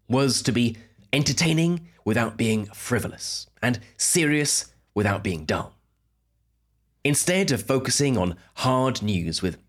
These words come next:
articles about politics and economics and current events, the Mirror, as it's widely known, featured gossip,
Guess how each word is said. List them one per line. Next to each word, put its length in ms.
articles 480
about 260
politics 540
and 140
economics 560
and 180
current 320
events, 480
the 100
Mirror, 360
as 200
it's 240
widely 300
known, 300
featured 460
gossip, 420